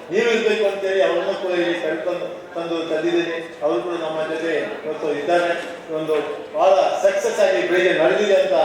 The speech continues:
ನಾನು ಕೇಳಿಕೊಂಡೆ. ಈ ಒಂದು, ಆ, ಛಾಯಾಗ್ರಹಣ ಪತ್ರಿಕೆ ಮುಂದಿನ ದಿನಗಳಲ್ಲಿ ಯಶಸ್ವಿಯಾಗಿ ನಡೆಯಲಿ,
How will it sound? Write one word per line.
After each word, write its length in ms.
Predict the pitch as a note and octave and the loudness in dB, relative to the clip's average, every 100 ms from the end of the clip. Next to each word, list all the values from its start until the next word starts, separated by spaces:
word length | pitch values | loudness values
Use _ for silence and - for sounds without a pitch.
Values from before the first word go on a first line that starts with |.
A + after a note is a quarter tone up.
| - - - | 2 -2 -6
ನಾನು 300 | E3 D#3+ D#3+ | -4 -4 -2
ಕೇಳಿಕೊಂಡೆ. 840 | F#3 G#3+ G#3 F3 F3 D3+ - - D#3+ | 2 2 2 0 -2 -4 -6 -10 -6
ಈ 40 | E3 | 0
ಒಂದು, 500 | F3 E3+ E3 D3 - | 2 4 4 4 0
ಆ, 560 | - - - D3 C#3+ | -4 -10 -4 -2 0
ಛಾಯಾಗ್ರಹಣ 680 | E3 F3 F#3 F#3 E3 - E3+ | 4 6 6 4 2 0 -4
ಪತ್ರಿಕೆ 680 | - F#3+ F3 D#3 - - E3 | -4 -6 -2 -2 -2 -8 -4
ಮುಂದಿನ 240 | F#3 G3 | 2 4
ದಿನಗಳಲ್ಲಿ 920 | F#3 F3 E3+ E3 D#3+ D3+ C#3+ - - | 6 4 2 2 0 -2 -4 -6 -4
ಯಶಸ್ವಿಯಾಗಿ 640 | F3 A3+ - G#3 F#3 E3 D#3+ | -2 0 0 4 4 4 0
ನಡೆಯಲಿ, 720 | D#3+ F3+ E3+ D3 D3 - | 0 2 0 0 -4 -6